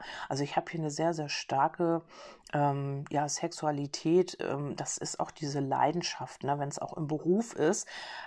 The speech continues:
ähm, dann strahlst du etwas aus, so dieses, ähm, so eine Powerfrau, Powermann, also man sieht dir das quasi an oder deine Energie, äh, geht dir voraus,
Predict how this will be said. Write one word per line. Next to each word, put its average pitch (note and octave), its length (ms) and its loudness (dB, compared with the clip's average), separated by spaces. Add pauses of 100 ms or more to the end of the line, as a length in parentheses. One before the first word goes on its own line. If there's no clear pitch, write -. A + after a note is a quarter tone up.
ähm, D#3 360 6
dann D#3 180 0
strahlst - 560 2
du F#3 80 2
etwas - 460 0
aus, D3+ 340 4
so D3+ 160 -2
dieses, D3 600 -4
ähm, C#3+ 420 0
so D#3+ 80 -2
eine D3 160 0
Powerfrau, D3 920 2
Powermann, D3 800 2
also C#3+ 280 -4
man C#3 260 -2 (480)
sieht F#3 360 0
dir E3+ 100 6
das D3+ 180 -2
quasi D3+ 500 0
an D#3+ 180 2
oder D3 420 0
deine D3+ 320 0
Energie, D#3+ 720 0
äh, D3 160 -2
geht E3+ 340 2
dir D#3+ 140 4
voraus, D3 720 2